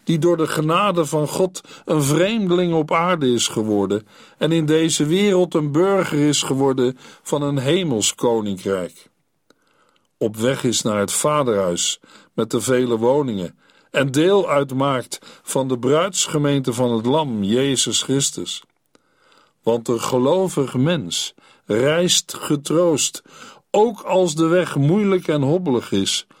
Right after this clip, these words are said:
onder de oordelen van de Heere over deze wereld, naar de stad die fundamenten heeft. De meesteres in toverkunsten, die de volken met haar schoonheid heeft verleid,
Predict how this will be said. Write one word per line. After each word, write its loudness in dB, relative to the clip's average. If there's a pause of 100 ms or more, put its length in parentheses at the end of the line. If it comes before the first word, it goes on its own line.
(320)
onder 0
de -2
oordelen 2
van 0
de 2
Heere 2
over 0
deze 0
wereld, -2 (340)
naar 2
de 0
stad 0
die -4
fundamenten 0
heeft. -8 (800)
De -2
meesteres 0
in -2
toverkunsten, 0 (380)
die -2
de 2
volken 2
met 0
haar 2
schoonheid 0
heeft 0
verleid, -2